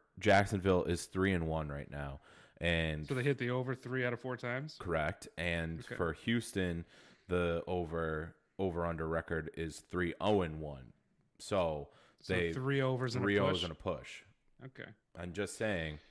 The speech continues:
Speaker 2: I mean, listen, I love that. I have, <laughs> I, I love those stats. I do that all the time, which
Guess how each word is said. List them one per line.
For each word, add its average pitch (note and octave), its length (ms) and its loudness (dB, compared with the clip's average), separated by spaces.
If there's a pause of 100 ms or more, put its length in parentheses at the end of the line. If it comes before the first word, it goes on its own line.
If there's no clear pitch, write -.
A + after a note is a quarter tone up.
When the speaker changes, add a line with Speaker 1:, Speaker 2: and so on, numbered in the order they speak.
(400)
Speaker 2:
I C#3+ 120 0
mean, E3+ 200 4
listen, F#3+ 240 4
I E3 200 10
love D#3 320 8
that. A2 260 0
I D#3 120 6
have, E3 280 8 (300)
<laughs> - 40 -20
I, D#3+ 360 6 (100)
I D3+ 220 8
love D#3 480 6
those C#3+ 260 4
stats. B2+ 160 2
I C#3 200 6
do D#3 180 2
that D#3 100 8
all D3 80 8
the C#3 60 4
time, C#3 340 4
which B2+ 400 -2